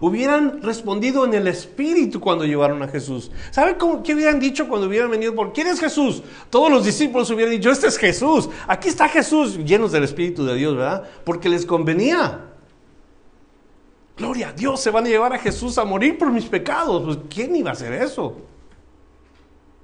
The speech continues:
Pero eso era necesario. Y eso es lo que el Espíritu de Dios hubiera hecho. Hubiera causado gozo de que la hora de la cruz estaba a unos cuantos días.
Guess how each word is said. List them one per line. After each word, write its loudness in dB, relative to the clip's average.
Pero -2
eso -6
era -2
necesario. -6
Y -4
eso -2
es 2
lo 0
que -4
el -2
Espíritu -4
de -4
Dios -6
hubiera -6
hecho. -10
Hubiera -4
causado -2
gozo -4
de -4
que -2
la -2
hora 0
de 0
la -2
cruz -6
estaba -4
a -2
unos -2
cuantos -2
días. -6